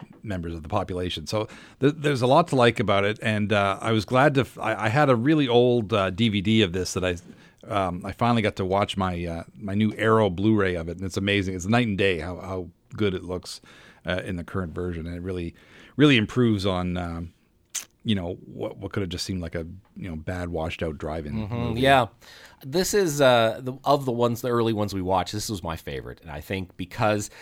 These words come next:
Speaker 2: there were elements that reminded me of, of, um, Ben Wheatley's, uh, High Rise, you know,
Speaker 1: Oh, yeah,
Speaker 2: just
Speaker 1: for
Speaker 2: like
Speaker 1: sure.
Speaker 2: the, the horror and the, the suspense within this one location, this one building. And, uh, and I,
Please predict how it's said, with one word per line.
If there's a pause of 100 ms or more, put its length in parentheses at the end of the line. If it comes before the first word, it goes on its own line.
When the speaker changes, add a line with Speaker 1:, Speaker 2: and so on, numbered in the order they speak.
(120)
Speaker 2:
there
were
elements
that
reminded
me
of,
of, (300)
um, (380)
Ben
Wheatley's,
uh,
High
Rise,
you
know,
Speaker 1:
Oh,
yeah,
Speaker 2:
just
Speaker 1:
for
Speaker 2:
like
Speaker 1:
sure. (180)
Speaker 2:
the,
the
horror
and
the, (160)
the
suspense
within
this
one (140)
location,
this
one
building. (300)
And,
uh,
and
I,